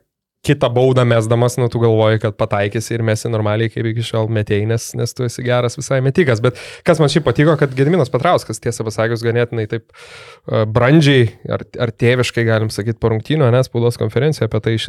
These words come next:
esmės nešnekėjo ir sakė, nu, chebra, ta prasme, kad, e, jeigu dar čia kažką aš pašnekėsiu apie šitą dalyką, tai žmogus galvos iki kito sezono pradžios apie tas baudas. Nu, nepataikė, nepataikė, viskas, nu,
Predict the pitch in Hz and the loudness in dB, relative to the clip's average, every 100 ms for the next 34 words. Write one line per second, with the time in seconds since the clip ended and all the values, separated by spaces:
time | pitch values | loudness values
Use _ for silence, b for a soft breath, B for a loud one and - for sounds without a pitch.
0 | 113 127 113 107 104 104 101 139 127 107 | -2 0 0 -2 -4 -4 -2 0 0 0
1 | 113 113 104 107 - 107 104 - B B | -4 -4 -6 -6 -4 -4 -4 -8 B B
2 | B B 123 - - 113 104 101 - - | B B -10 -8 -4 -4 -2 -4 -8 -16
3 | - - 50 - - - 98 95 107 107 | -10 -8 -8 -10 -10 -10 -10 -6 -4 -4
4 | 107 110 110 - 107 110 - 113 - 123 | -2 0 0 -2 -2 -4 0 -2 0 -4
5 | - 120 131 127 127 131 - 135 127 131 | -2 0 0 0 -2 -2 -4 -4 -2 0
6 | 135 131 123 127 123 123 131 - - 131 | 0 0 -2 -2 0 0 -2 -4 -2 2
7 | 127 135 127 123 120 131 123 127 127 127 | 4 4 2 -2 -2 0 0 2 2 2
8 | 120 151 143 123 - - 110 113 117 120 | 2 2 2 0 -4 -6 -6 -4 -2 0
9 | 110 - 113 113 110 104 113 113 117 113 | 0 0 -2 -2 -2 0 0 2 0 0
10 | 123 117 98 110 - - - 92 | 0 -2 -2 -6 -8 -12 -8 -10